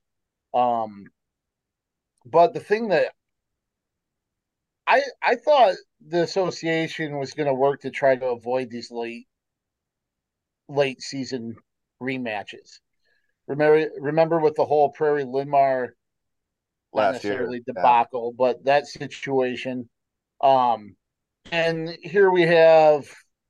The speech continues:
Speaker 1: Kennedy and Cedar Falls playing for the second time in three weeks, and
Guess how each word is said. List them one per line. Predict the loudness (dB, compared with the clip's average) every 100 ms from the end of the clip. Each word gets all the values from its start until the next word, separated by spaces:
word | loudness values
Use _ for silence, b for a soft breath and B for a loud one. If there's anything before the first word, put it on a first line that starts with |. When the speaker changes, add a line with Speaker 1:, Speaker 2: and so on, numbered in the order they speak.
| _ _ _ _ _ _
Speaker 1:
Kennedy | -2 -2 -2 -4
and | -4
Cedar | -8 -8 -2
Falls | 4 4 2
playing | -2 -4 -4
for | -6 -2 -2
the | -2
second | -2 -4 -4 -6
time | 0 2 2 0
in | -6 -12 -16 _ _
three | -8 -6
weeks, | -6 -6 -8 -12 -8
and | -8 -8